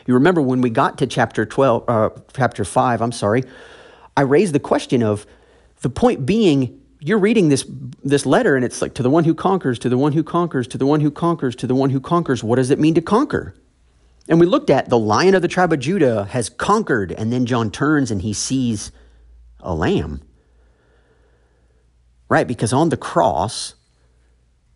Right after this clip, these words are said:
God conquered sin and death by allowing sin and death to conquer him.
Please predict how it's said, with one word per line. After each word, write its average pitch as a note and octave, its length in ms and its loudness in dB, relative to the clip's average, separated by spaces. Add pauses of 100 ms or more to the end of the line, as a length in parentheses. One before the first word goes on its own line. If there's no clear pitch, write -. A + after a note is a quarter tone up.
(120)
God B2+ 480 -2 (280)
conquered A#2 840 -2 (220)
sin - 360 -4
and D#2+ 120 -2
death D#2+ 500 -2 (760)
by E2+ 120 0
allowing D#2+ 720 0 (260)
sin G2 260 -4
and D2 140 -6
death E2 480 -2 (240)
to D2 320 -6 (280)
conquer E2+ 580 -4 (220)
him. D#2 420 -2